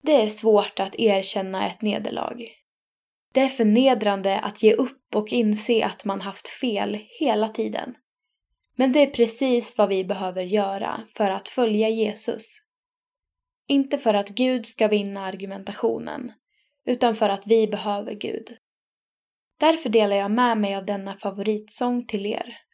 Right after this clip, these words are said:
Det är nämligen en fantastisk bön att sjunga om man är som jag, som behöver Guds hjälp, men vägrar ge sig. Sådana som jag behöver börja varje dag med att säga:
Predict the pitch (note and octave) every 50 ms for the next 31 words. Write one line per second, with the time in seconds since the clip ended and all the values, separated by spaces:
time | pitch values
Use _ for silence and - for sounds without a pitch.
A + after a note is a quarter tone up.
0 | _ _ _ _ _ _ _ _ _ _ _ _ _ _ _ - C#4+ D4 C#4 B3+
1 | A#3 G#3+ G#3 G3 F#3+ F#3+ - G3 F#3+ G3 F#3+ - F#3+ F#3 F#3 - - A#3+ A#3+ -
2 | - - G#3+ G#3+ G#3+ - G3+ A#3 A#3 A#3 A3+ A#3 A#3 A#3 B3 - - G#3 - -
3 | A3+ G#3+ G#3 G3+ G3+ G3+ G#3+ G3 F#3+ F#3+ F#3+ F#3+ F#3+ G3 G3 F#3+ - - F#3+ G3
4 | G#3 - - - A3+ A#3 A#3+ - _ _ _ _ - - A3+ G#3+ G#3+ G#3 G#3+ A#3
5 | A#3 A3 G#3 G#3 G3+ G#3 G#3+ G#3+ G#3+ - - - A#3+ A#3+ B3 - - - _ -
6 | - _ _ _ _ _ B3 A#3+ A3 C#4+ C#4+ C4 A#3+ A3+ A3 A#3+ A#3+ A#3+ A3 A3+
7 | C4 C4+ C4 - - - - - - - - _ _ _ _ _ _ _ _ _
8 | _ _ _ _ _ _ _ _ _ _ _ _ _ _ _ _ _ _ - -
9 | - D4 C#4 C#4 C#4 C#4 C4 B3+ A3+ G#3+ - G#3 G3+ G3 G3+ G3 G3 G3 G3 F#3+
10 | - - G3+ F3+ F#3 F#3+ G3 F#3 F#3+ G3 F3+ F3+ - - A3+ G#3+ G#3 G3+ G3+ G3+
11 | G#3 G3 F#3 A#3+ A#3 A3+ A3+ A3+ A3+ A3 G#3+ A3 F#3+ F#3+ G3 G3 F#3+ G#3 F#3+ F#3+
12 | F#3+ F#3+ F3+ G3 F#3+ F#3+ - - - - G3+ G3+ G3+ G#3+ - - -